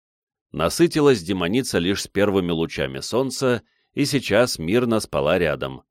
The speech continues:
насадив подушку на вновь выросшие рога, сама того не заметив. То-то будет ей сюрприз, когда проснётся.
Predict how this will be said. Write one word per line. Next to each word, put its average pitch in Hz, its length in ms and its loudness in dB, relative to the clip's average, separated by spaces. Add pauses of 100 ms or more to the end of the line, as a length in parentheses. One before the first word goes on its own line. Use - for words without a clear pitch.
(240)
насадив 90 580 -2
подушку 107 680 -2 (240)
на 87 200 -2
вновь 90 360 -2
выросшие 82 680 0
рога, 80 400 -2 (340)
сама 98 360 0
того 78 280 -2
не 78 100 -6
заметив. 78 640 -6 (600)
То-то 85 280 0
будет 107 340 0
ей 101 160 2
сюрприз, 98 540 -2
когда 90 320 0
проснётся. 87 720 -2